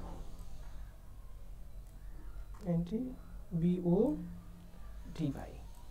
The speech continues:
ओके, ये थोड़ा सा cursor में problem है, Cursor से ही चलाना पड़ता मुझे। तो यहाँ पर फिर उसके बाद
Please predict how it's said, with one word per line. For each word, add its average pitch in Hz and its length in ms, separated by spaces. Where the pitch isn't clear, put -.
ओके, 226 160
ये 208 360
थोड़ा 175 180
सा - 140
cursor 175 360
में 277 160
problem - 340
है, 262 140
Cursor 190 280
से 196 100
ही 208 80
चलाना 175 280
पड़ता 180 260
मुझे। 160 200
तो 302 400
यहाँ 254 180
पर - 80
फिर - 280
उसके 320 180
बाद - 260